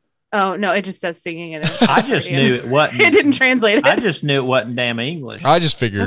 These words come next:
Speaker 1: Okay.
Speaker 3: since it wasn't English, it was Asgardian. That was an assumption. I wouldn't say I knew a hundred percent, so, yeah.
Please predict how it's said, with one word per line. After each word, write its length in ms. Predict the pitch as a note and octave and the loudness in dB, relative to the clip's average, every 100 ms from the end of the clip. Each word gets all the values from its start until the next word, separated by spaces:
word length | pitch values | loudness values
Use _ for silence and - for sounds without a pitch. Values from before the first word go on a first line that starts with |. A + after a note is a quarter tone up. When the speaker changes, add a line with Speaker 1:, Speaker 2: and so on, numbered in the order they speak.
| F#2+ | 0
Speaker 1:
Okay. 40 | |
Speaker 3:
since 220 | A2+ G#2 | -2 0
it 60 | G#2 | -2
wasn't 320 | F#2 F2+ E2+ | -2 -6 -8
English, 360 | F2 F2 F2 G2 | -8 -6 -6 -6
it 60 | E2+ | -6
was 180 | D#2 D2+ | -8 -8
Asgardian. 600 | D#2 D2+ D#2+ D2 D#2 E2+ | -10 -10 -10 -10 -8 -6
That 120 | G2+ | -4
was 140 | A2+ G#2 | -2 -2
an 160 | F#2 | -4
assumption. 600 | F2+ - F#2 C#2 - E2 | -2 -2 -2 -8 -10 -10
I 120 | D2+ | -8
wouldn't 360 | E2+ G2 A2+ G2+ | -6 -4 -4 -4
say 120 | G2+ | -6
I 80 | E2+ | -6
knew 200 | F2 D2+ | -8 -10
a 60 | D2+ | -12
hundred 280 | D#2 D2 | -12 -14
percent, 360 | - - C#2+ C2 | -10 -10 -8 -8
so, 260 | - - - _ | -8 -10 -18 _
yeah. 160 | C#2+ | -20